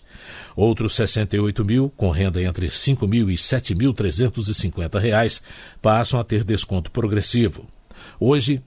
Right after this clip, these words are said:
cento e setenta e seis vírgula oito mil declarantes no estado já são isentos. Com as novas regras,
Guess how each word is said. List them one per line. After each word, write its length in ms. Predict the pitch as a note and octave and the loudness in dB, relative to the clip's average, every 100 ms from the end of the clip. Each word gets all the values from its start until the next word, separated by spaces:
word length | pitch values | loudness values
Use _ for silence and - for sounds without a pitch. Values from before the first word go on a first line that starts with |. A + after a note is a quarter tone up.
| - | -4
cento 420 | - D#3 E3+ D#3 | 0 2 2 2
e 20 | |
setenta 400 | - D3+ D3+ C#3+ | 0 2 0 0
e 40 | |
seis 320 | C3+ C#3 C3 A#2 | 0 2 0 0
vírgula 340 | A#2+ C3 B2+ | 0 2 0
oito 320 | C3 D#3+ D#3 | 2 0 2
mil 160 | C3 C3+ | 2 2
declarantes 760 | G#2+ C3 E3 A#2+ D#3 D#3+ A2+ E2+ | 0 0 0 2 0 0 -4 -4
no 80 | F#2+ | -4
estado 540 | E2 B2 B2+ B2+ B2+ - - - | -2 0 0 2 0 -2 -18 -6
já 180 | F2+ | -2
são 200 | A2 C3+ | 0 2
isentos. 480 | C3 B2 C#3+ - - - - - | 0 2 0 0 -6 -10 -20 -4
Com 100 | F#2+ | 0
as 140 | E2 | 0
novas 340 | E2+ G2 G#2 - | 0 0 0 0
regras, 440 | G2+ G2+ G2+ - | 0 0 0 -2